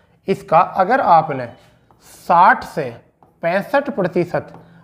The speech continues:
अंक भी आपने यहाँ से, साठ से अगर पैंसठ प्रतिशत अंक भी आपने अगर यहाँ कर लिए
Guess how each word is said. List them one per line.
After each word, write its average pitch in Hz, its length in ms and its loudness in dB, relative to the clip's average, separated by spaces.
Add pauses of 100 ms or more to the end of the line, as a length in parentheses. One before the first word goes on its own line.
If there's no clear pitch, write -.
(180)
अंक 220 280 2
भी 233 180 2
आपने 151 360 2 (280)
यहाँ 156 280 0
से, 127 200 -10 (640)
साठ 175 260 4
से - 140 -2
अगर 226 200 0
पैंसठ 190 440 -2
प्रतिशत 185 500 -4 (640)
अंक 190 280 2
भी 165 400 -2 (240)
आपने 185 300 4
अगर 226 160 0
यहाँ 233 180 -2
कर 208 200 0
लिए 139 240 -4